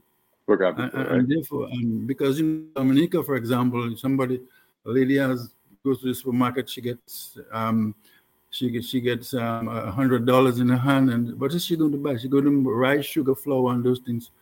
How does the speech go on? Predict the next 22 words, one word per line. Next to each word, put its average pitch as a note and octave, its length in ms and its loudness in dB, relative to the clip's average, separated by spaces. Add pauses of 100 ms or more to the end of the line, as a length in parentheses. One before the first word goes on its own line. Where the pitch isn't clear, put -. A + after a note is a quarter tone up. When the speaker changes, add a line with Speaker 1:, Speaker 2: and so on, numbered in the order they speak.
(300)
Speaker 2:
for D3 100 -2
her C#3 40 0
family. E3 420 0
She, E3+ 280 -4
she - 180 -14
doesn't E3 260 -6
have E3+ 160 -6
disposable D#3+ 580 -2
income, B2+ 420 -4 (680)
like C3+ 140 4
the C#3+ 80 2
people D#3 220 2
in D3+ 120 6
Guyana D3 460 8
and G#2+ 140 0
Suriname. D3 540 4
So D3+ 120 -2
therefore, F#3+ 320 8
we F3 120 8
are E3+ 60 4
targeting F#3 560 4
markets E3 640 6